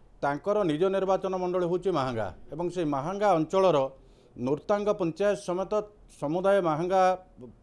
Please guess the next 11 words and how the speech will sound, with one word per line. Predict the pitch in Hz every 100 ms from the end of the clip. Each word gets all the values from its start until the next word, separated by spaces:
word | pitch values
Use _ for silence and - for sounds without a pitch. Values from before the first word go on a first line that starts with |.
| -
ପଞ୍ଚାୟତ | 139 139 190
ସମିତିରେ | 190 156 175 180 175 135 - _ - - -
ପ୍ରଧାନମନ୍ତ୍ରୀ | 139 147 185 196 196 180 185
ଆବାସ | 147 175 175
ଯୋଜନା | 180 190 185
ହଉ, | 170 185 190 - - - - _ - - -
ମୋ | - 135 185
କୁଡ଼ିଆ | 185 185 185
ଯୋଜନା | 156 143 165 185
ହଉ, | 170 185 190 - _ - - _ _ _ -
ଆପଣଙ୍କର | 135 - 180 156 180